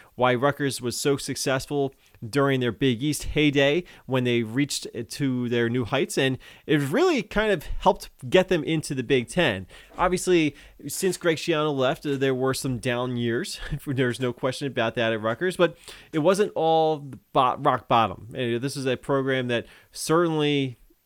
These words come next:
i-, is not quite on par with what you expect out of a Big Ten team, even at the bottom of the, the conference. But, uh, I think the fact that there is so much work to do, there's so much room for improvement, I think a guy like Greg Schiano can come in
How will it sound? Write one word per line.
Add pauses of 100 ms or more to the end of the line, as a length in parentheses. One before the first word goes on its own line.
(360)
i-,
is
not
quite
on
par
with
what
you
expect
out
of
a
Big
Ten
team,
even
at
the
bottom
of
the,
the
conference. (600)
But,
uh,
I
think
the
fact
that
there
is
so
much
work
to
do,
there's
so
much
room
for
improvement, (380)
I
think
a
guy
like
Greg
Schiano
can
come
in